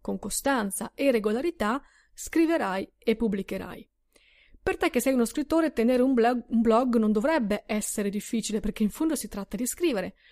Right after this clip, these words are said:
E poi tenere un blog ti assicuro che può essere divertente e può darti grandi soddisfazioni, perché può aiutarti a dimostrare ai lettori tutte le tue competenze, anche quelle che vanno al di là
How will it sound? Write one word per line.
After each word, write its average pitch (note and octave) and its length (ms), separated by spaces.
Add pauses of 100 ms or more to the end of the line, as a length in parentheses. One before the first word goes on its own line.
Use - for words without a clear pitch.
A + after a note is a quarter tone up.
(320)
E E4 80
poi C4 400
tenere A3+ 240
un B3+ 100
blog A3+ 360
ti G#3+ 100
assicuro G#3+ 460
che G#3 180
può G#3+ 140
essere G#3 280
divertente A3 680
e G3 80
può A3 140
darti G#3 320
grandi G#3 300
soddisfazioni, G3+ 1120
perché A3 480 (340)
può A#3 80
aiutarti A3 540
a F#3+ 40
dimostrare B3+ 600
ai G#3 80
lettori A3+ 500 (280)
tutte C#4+ 420
le C#4+ 140
tue A3 160
competenze, G#3+ 640
anche D#4+ 220
quelle B3 220
che G#3+ 100
vanno A3+ 360
al G#3+ 180
di G#3+ 140
là B3+ 200